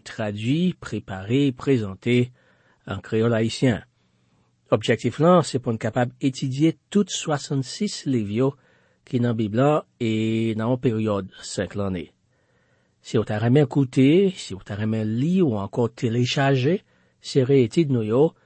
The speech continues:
ou capable visiter site internet que vous avez dans l'adresse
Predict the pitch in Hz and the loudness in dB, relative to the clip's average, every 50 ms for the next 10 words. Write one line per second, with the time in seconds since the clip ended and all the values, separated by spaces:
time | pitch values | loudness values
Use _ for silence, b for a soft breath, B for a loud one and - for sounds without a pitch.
0 | _ _ _ _ _ _ - - 131 127 - 127 123 139 131 127 127 139 175 175 | _ _ _ _ _ _ -4 -4 -2 2 2 2 4 4 4 4 4 4 4 4
1 | 147 143 151 143 - - 196 214 233 - - - - 185 180 - _ - _ - | 4 2 0 0 2 4 4 4 4 2 -8 -4 -2 -2 -2 -2 _ -16 _ 0
2 | 151 143 139 - 131 120 110 113 135 - - - 123 113 113 104 110 120 123 143 | 0 0 2 2 2 2 2 2 0 0 0 0 0 0 0 0 -2 0 2 4
3 | 143 139 127 120 113 107 107 - - 131 143 151 160 - - - _ | 4 4 4 2 0 -4 -6 -4 0 2 2 2 2 0 -4 -10 _